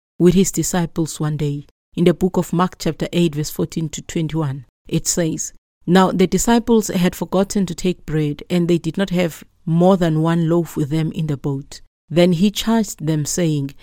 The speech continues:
'Take heed, beware of the leaven of the Pharisees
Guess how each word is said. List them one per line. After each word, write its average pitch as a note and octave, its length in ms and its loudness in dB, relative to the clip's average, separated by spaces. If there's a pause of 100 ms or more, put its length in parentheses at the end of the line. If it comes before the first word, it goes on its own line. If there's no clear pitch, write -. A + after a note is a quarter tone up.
(260)
'Take A#3 240 6
heed, D#3 560 0
beware G#3 400 6
of F#3+ 180 0
the E3 100 0
leaven E3 440 2
of E3+ 160 -2
the D#3 100 -2
Pharisees E3+ 640 -2